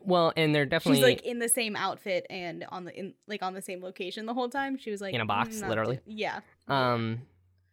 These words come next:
Speaker 1: yeah, she, um, she'll definitely be the villain of ten and eleven. Like, this
Speaker 2: Or
Speaker 1: is,
Speaker 2: if
Speaker 1: like,
Speaker 2: it,
Speaker 1: the setup.
Speaker 2: if it's anything like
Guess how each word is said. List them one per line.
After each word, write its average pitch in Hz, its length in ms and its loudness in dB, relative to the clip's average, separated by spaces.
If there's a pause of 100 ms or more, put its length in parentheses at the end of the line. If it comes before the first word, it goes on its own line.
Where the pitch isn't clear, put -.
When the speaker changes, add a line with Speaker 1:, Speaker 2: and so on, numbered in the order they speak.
(580)
Speaker 1:
yeah, 147 380 2
she, 160 560 0
um, 127 420 2 (220)
she'll - 200 0
definitely 151 440 4
be 123 160 0
the 113 120 2
villain 107 320 0
of 101 460 -2
ten 101 180 -6
and 71 100 -8
eleven. 76 300 -8 (1200)
Like, 120 180 0
this 139 140 4
Speaker 2:
Or 247 100 8
Speaker 1:
is, 233 100 4
Speaker 2:
if 240 60 2
Speaker 1:
like, 233 160 2
Speaker 2:
it, - 60 -8
Speaker 1:
the 104 260 -4 (340)
setup. - 440 -2
Speaker 2:
if 220 180 -4
it's 226 160 -4
anything 214 380 -6
like 185 340 -10